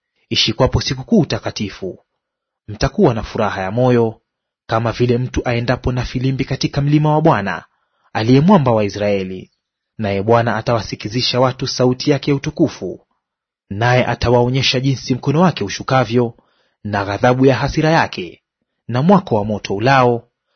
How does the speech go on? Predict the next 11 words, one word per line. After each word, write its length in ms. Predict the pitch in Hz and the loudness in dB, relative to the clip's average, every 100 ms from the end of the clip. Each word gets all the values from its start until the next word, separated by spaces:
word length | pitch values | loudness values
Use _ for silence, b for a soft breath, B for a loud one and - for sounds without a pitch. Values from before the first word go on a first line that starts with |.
| _ | _
pamoja 360 | 113 107 131 135 | -4 0 0 0
na 100 | 135 | 0
dhuruba, 540 | 135 170 101 95 - - _ _ _ - | 2 2 2 -4 -8 -12 _ _ _ -10
na 200 | 110 101 | -6 -6
tufani, 680 | - 101 143 131 123 120 - _ _ _ - | -8 0 2 2 0 -6 -12 _ _ _ -8
na 180 | 110 | -6
mvua 300 | 107 117 139 | -2 0 2
ya 100 | 135 | 2
mawe 240 | 170 202 123 | 4 4 2
ya 100 | 104 | 0
barafu. 560 | 101 101 92 - 98 | -2 -4 -6 -12 -16